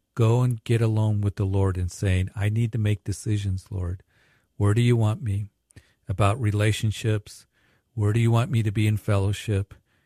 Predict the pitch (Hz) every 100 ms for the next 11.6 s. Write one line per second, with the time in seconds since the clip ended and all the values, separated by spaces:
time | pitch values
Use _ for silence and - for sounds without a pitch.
0 | _ _ 107 104 107 98 - 98 104 110
1 | 110 101 104 104 101 101 98 98 95 92
2 | 95 92 - 107 - - 90 92 92 92
3 | _ _ _ _ 110 95 101 - 110 -
4 | 110 104 113 110 - 92 92 92 _ _
5 | _ - 98 98 98 95 95 104 - 101
6 | - 113 113 - 139 _ _ 117 113 110
7 | 107 - 104 107 - 92 101 95 - 98
8 | 104 95 110 98 104 95 90 104 98 98
9 | 95 101 92 92 - 101 98 95 107 95
10 | 92 _ _ _ _ _ 101 98 98 110
11 | 113 113 92 - 101 98